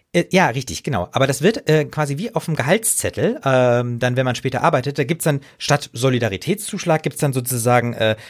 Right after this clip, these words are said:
Lehrerbonus. Das wird sozusagen Arbeitgeber-, Arbeitnehmeranteilmäßig abgeführt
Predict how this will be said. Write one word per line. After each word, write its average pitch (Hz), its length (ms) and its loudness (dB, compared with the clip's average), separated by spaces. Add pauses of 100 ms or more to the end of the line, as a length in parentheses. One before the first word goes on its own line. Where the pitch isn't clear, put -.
(120)
Lehrerbonus. 98 720 2
Das 104 200 -6
wird 156 180 4
sozusagen 127 460 -2 (400)
Arbeitgeber-, 160 640 2
Arbeitnehmeranteilmäßig 156 1200 -2
abgeführt 233 600 -2